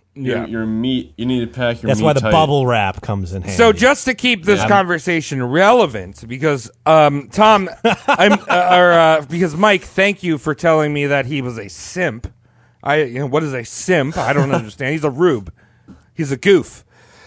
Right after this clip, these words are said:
Speaker 2: Um, so can you guys name what human skid mark of a man gave George Bush Senior the list of pardons that he p-, eventually pardoned in nineteen ninety-three that included Tom Kardashian?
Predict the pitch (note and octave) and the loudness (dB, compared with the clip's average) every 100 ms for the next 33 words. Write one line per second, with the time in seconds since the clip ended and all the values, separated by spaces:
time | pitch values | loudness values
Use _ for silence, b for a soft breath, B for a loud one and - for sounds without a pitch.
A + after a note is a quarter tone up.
0 | b _ E3+ F#3+ F#3 F3 D#3 B2 B B | b _ 2 4 4 0 -4 -10 B B
1 | B - - _ _ _ - A3 A3 G3 | B -20 -20 _ _ _ -2 4 4 2
2 | - G#3 G#3+ A#3 B3+ B3 F3+ G#3 G#3 F3+ | -2 -2 0 2 2 2 2 2 2 2
3 | C#3+ G#3 G3 C#3+ E3 G#3+ G#3+ F#3+ F3+ - | 2 2 0 -6 0 2 4 0 -2 -8
4 | - C4+ C#4+ A3 D3+ B2 B2 C#3 D3 E3+ | -4 -2 -2 -2 0 0 -2 -2 -2 0
5 | G3+ G3 C#3+ B2+ A#2+ b b b _ _ | 2 2 2 -2 -6 b b b _ _
6 | F3+ F#3 F#3 F3 D3+ _ _ _ _ _ | 0 2 2 0 -8 _ _ _ _ _
7 | _ - F3+ G#3 G3+ E3+ G#3 G3 - G#3 | _ -4 2 2 2 0 -2 -2 -4 0
8 | F#3+ D#3 C#3+ C3+ C3 D3 D#3+ - D3+ - | 0 2 2 2 0 0 0 -4 -10 0
9 | C#3+ C3 G#2+ G2+ F#2+ - - b b b | 0 0 -2 -8 -10 -16 -20 b b b
10 | b b _ _ - A#2+ A#2 A#2+ - - | b b _ _ -6 -4 -2 -6 -8 -6
11 | A2+ A#2 - A2 A#2 A#2 A2 G2+ G#2 G2+ | -2 -2 -2 -4 0 -2 -2 -6 -6 -6
12 | G#2+ G2+ G2 G#2 G2 F#2 F2 - F#2 F2+ | -4 -4 -4 -4 -4 -4 -6 -8 -10 -10
13 | F2 F#2 F2 E2+ F2+ F2+ F2 - C#2+ | -10 -8 -8 -10 -8 -8 -8 -12 -18